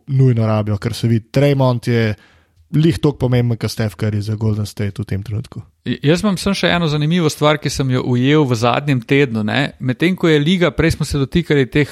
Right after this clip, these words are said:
Speaker 2: eh, pravil pa All-Star tekma pa tak dalje, ne. Medtem ko je liga spreminjala protokole, kako poteka tekma in kaj se dogaja pred tekmo in tak dalje, je bila ena izmed sprememb tudi ta, da imajo zdaj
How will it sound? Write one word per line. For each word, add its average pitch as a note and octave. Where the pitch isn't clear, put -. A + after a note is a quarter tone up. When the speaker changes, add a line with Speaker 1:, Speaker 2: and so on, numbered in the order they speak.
Speaker 2:
eh, A#2
pravil D3+
pa C3
All-Star C#3
tekma C#3+
pa B2+
tak B2
dalje, C#3+
ne. G3
Medtem F3
ko G3
je E3+
liga D#3+
spreminjala D#3+
protokole, D3
kako -
poteka D#3+
tekma D#3+
in C#3+
kaj C#3+
se C#3
dogaja B2+
pred B2+
tekmo C3
in A#2+
tak A#2
dalje, C#3
je C3
bila C3
ena F3+
izmed E3
sprememb E3+
tudi G3+
ta, D#3+
da C3
imajo C3+
zdaj E3